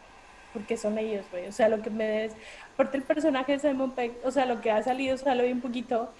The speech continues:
pero trae una peluca así bien mamona, <laughs> güey, y luego sale otro personaje y dice que, güey, ¿qué pedo con la peluca? Y Nick Frost de que, "¿De qué peluca? ¿De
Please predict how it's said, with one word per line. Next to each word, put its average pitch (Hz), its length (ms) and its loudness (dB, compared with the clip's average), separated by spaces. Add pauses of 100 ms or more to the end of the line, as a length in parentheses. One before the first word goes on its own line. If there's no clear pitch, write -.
(360)
pero 302 160 2
trae 220 220 6
una 277 220 4
peluca 277 480 2
así 311 300 2
bien 269 260 4
mamona, 269 520 2
<laughs> 247 120 0
güey, 247 280 0
y 247 80 -4
luego 233 240 2
sale 226 380 2
otro 233 240 -4
personaje 214 760 -4 (460)
y 233 60 -4
dice 214 280 -2
que, 214 120 -2
güey, 208 140 0
¿qué - 120 -10
pedo 226 240 -2
con 311 140 0
la 330 120 2
peluca? 233 560 -2
Y 233 100 -2
Nick 214 200 -2
Frost 202 300 -2
de 208 80 -12
que, - 260 -14
"¿De 214 120 -6
qué - 160 -18
peluca? 226 340 -6
¿De 202 100 -6